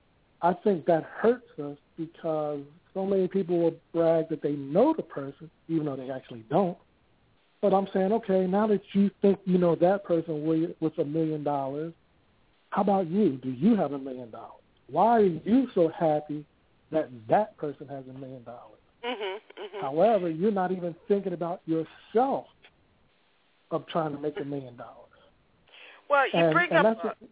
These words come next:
Speaker 1: what,
Speaker 2: you, you, you highlight a, a real, uh,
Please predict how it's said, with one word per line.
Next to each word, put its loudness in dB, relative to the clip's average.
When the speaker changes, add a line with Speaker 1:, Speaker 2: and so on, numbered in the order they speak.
Speaker 1:
what, -10
Speaker 2:
you, -20
you, -8
you 0
highlight 2
a, -6
a -4
real, 2
uh, 0